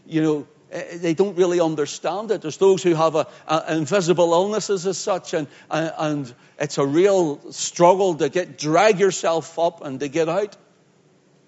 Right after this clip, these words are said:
But you're here. You've done it.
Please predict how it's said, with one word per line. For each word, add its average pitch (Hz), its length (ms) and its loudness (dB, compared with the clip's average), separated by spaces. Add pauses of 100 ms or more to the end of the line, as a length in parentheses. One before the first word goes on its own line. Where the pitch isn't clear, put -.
(200)
But - 200 -18
you're 190 100 -2
here. 185 500 0 (2250)
You've 165 320 0
done 196 220 0
it. 233 200 -8